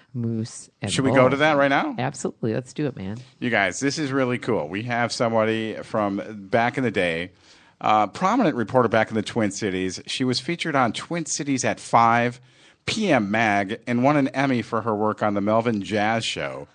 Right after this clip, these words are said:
Speaker 2: I remember watching with my mom. We loved your segments. So this is quite an honor. I gotta tell you, this is for real. You were the Biggest Loser a few years ago,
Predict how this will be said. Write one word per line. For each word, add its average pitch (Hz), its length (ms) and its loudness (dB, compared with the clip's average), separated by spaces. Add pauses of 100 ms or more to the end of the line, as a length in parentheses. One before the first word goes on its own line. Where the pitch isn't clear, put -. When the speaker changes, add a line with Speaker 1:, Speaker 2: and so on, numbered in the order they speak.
(840)
Speaker 2:
I 156 60 8
remember 302 340 4
watching 151 480 2
with 120 160 -4
my 104 160 -2
mom. 95 300 -2
We 110 120 -4
loved 117 440 0
your 107 100 -8
segments. 87 540 -8
So 117 80 -8
this 170 180 -14
is 294 80 -14
quite 135 240 -4
an 92 80 -4
honor. 90 240 -4
I 73 60 -14
gotta 90 160 -10
tell 95 180 -6
you, 62 80 -12
this 85 180 -16
is 98 80 -18
for 123 140 -12
real. 85 300 -6 (580)
You 120 160 -2
were 202 80 0
the 196 160 0
Biggest 147 340 0
Loser 127 360 2
a 92 60 -2
few 123 200 -4
years 110 280 -4
ago, 85 380 -6